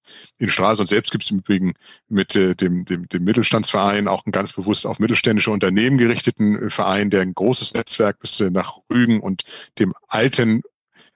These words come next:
äh, Nordvorpommern, also im gesamten Bereich Vorpommern-Rügen unterhält.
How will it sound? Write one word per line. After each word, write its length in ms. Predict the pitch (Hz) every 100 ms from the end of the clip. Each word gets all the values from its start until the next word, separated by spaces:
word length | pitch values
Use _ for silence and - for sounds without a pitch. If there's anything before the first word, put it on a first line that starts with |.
| -
äh, 340 | 107 95 90 -
Nordvorpommern, 760 | 104 104 - 139 - 131 117
also 180 | 110 98
im 60 | 101
gesamten 320 | 95 104 120
Bereich 240 | 98 98
Vorpommern-Rügen 560 | - 113 101 92 101 98
unterhält. 420 | 92 85 110 143